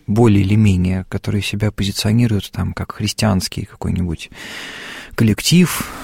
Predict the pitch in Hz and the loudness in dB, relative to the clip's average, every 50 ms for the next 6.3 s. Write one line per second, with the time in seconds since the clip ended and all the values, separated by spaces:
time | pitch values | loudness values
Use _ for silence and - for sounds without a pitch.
0 | - - - - 110 110 113 113 113 110 107 107 104 104 - - 76 82 82 78 | -14 -12 -6 -2 0 2 4 4 4 4 4 2 2 2 0 0 -2 -2 -2 -2
1 | 92 113 123 113 98 92 - - - - - 104 101 101 101 98 98 98 98 98 | -2 0 0 2 2 0 -2 -4 -10 -6 -2 -2 0 0 0 0 0 0 0 -2
2 | 95 95 - - - - - - - - - - - - 110 - - 113 117 123 | -2 -4 -4 -6 -6 -6 -6 -6 -6 -6 -6 -4 -2 0 0 0 2 2 4 4
3 | 120 - 113 101 - - 104 - - - 107 110 110 110 104 - 107 101 - - | 4 4 2 0 0 -2 -4 -4 -4 -2 0 2 2 2 2 0 -2 -4 -2 -2
4 | 104 - - - 107 113 117 - - 117 104 - 92 92 - - 98 - - 98 | -4 -4 0 2 2 2 2 2 0 0 0 0 0 -2 -2 -4 -6 -4 -2 -4
5 | 98 - - 104 98 - - 90 104 110 107 101 101 95 98 101 101 - - 202 | -4 -2 -2 -2 -2 -2 -4 -4 -2 -2 0 0 0 0 -2 -4 -4 -2 -2 -2
6 | - - - 120 110 | -2 -4 -6 -6 -6